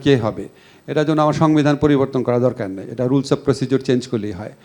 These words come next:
তারপর আপনার সংস্কার প্রস্তাবগুলোর মধ্যে কিছু বিষয় রিপিটেশন ছিল, কিছু জিনিস ছিল মনে হয়েছে আমাদের কাছে খুব গুরুত্বপূর্ণ না। যেমন ধরেন দুর্নীতির, উম, কৌশলপত্র প্রণয়ন,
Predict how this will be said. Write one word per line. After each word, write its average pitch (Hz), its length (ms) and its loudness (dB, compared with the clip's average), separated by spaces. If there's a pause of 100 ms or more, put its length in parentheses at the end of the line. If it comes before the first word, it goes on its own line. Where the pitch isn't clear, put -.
(520)
তারপর 143 300 2
আপনার 160 420 2
সংস্কার 156 400 -2
প্রস্তাবগুলোর 151 540 0
মধ্যে 147 200 -2
কিছু 165 240 -2
বিষয় 160 280 0
রিপিটেশন 127 540 -2
ছিল, - 240 -8 (480)
কিছু 160 180 -2
জিনিস 175 300 0
ছিল 170 320 2
মনে 151 280 -2
হয়েছে 160 280 0
আমাদের 151 220 0
কাছে 151 200 -6
খুব 170 140 -2
গুরুত্বপূর্ণ 160 560 -2
না। 92 200 -8 (400)
যেমন 156 220 -2
ধরেন 156 180 2
দুর্নীতির, 156 640 4
উম, 117 480 -4
কৌশলপত্র 165 680 6
প্রণয়ন, 127 400 -2